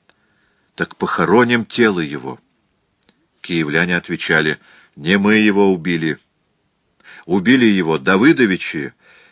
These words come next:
и Всеволодич, которые замыслили зло на нашего князя, хотели убить его обманом. Но Бог за нашего князя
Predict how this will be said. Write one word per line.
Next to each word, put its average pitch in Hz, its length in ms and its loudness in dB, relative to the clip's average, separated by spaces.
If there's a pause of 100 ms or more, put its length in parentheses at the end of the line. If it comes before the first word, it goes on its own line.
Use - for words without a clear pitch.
и 131 320 2
Всеволодич, 98 1120 -2 (460)
которые 101 500 0
замыслили 92 720 -2
зло 87 460 0
на 107 120 -2
нашего 82 420 -4
князя, 73 440 -6
хотели 95 500 0
убить 101 420 -2
его 98 200 0
обманом. 95 680 -2 (800)
Но 101 220 0
Бог 135 380 2
за 104 220 0
нашего 110 500 2
князя 110 680 0